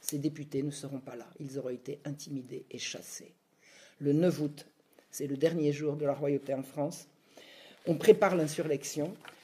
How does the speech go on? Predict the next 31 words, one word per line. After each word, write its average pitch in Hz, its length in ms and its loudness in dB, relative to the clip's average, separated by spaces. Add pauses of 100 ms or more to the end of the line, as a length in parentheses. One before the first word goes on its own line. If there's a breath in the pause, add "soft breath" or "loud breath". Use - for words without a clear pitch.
(120)
Le 156 100 6
journaliste 208 600 8
Louis-Marie 180 480 4
Prudhomme, 160 440 2
qui 170 140 -8
est 143 120 -8
un, 143 220 -4 (160)
une 156 80 0
source 226 240 -4
très 208 200 -2
intéressante, 180 540 -2
retenez - 280 -2
ce 175 160 -6
nom-là, 165 200 2
Louis-Marie 190 420 0
Prudhomme 165 520 0
était 160 240 -4
un 156 80 -2
journaliste, 156 640 -4 (500)
euh, 143 440 0 (200)
très 233 240 2
intéressant 190 440 0
dans 165 120 -2
ce 160 140 -6
sens 165 280 -6
qu'il 151 220 -6
était 143 240 -2
violemment 190 440 2
contre 175 340 -4
le 147 100 4
roi 156 340 -2